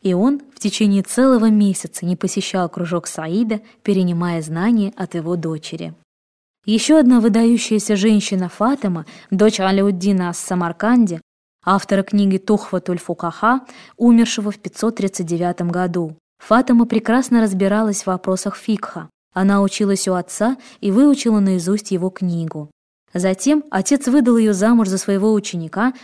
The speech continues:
Аляуддина аль-Касани, который также был знатоком фикха и написал великую книгу Бадаю Саная, комментарий к Тухфатуль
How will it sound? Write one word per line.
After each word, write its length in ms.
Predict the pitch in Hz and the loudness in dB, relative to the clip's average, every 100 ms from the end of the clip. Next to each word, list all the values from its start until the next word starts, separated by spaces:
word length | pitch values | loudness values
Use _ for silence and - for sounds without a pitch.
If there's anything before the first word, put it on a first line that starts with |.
| - | -4
Аляуддина 800 | 196 196 190 190 170 233 220 185 | 0 0 0 -2 0 2 2 0
аль-Касани, 720 | 170 - 170 - 170 156 151 - _ | -6 -10 -10 -6 -6 -6 -10 -18 _
который 360 | 220 214 226 208 | -2 2 2 2
также 360 | 220 240 214 | 2 2 2
был 160 | 190 202 | 2 2
знатоком 520 | 190 196 196 190 170 | 2 0 -2 -2 -4
фикха 480 | - 254 294 - 220 - - | 0 0 0 -4 -8 -12 -4
и 100 | 214 | 2
написал 480 | 208 208 196 277 262 | 4 2 2 4 4
великую 440 | 208 202 220 196 | 4 2 2 0
книгу 460 | 180 190 269 233 226 - | 0 2 4 4 0 -4
Бадаю 600 | - 180 160 185 240 208 202 | -2 0 2 2 2 2 -2
Саная, 600 | - 202 190 180 156 165 - - _ | -4 -2 0 -2 -6 -12 -20 -20 _
комментарий 600 | 196 196 175 190 247 240 | 0 2 2 2 2 2
к 100 | 233 | -2
Тухфатуль 580 | - 233 - 226 220 | -2 -2 0 -4 -4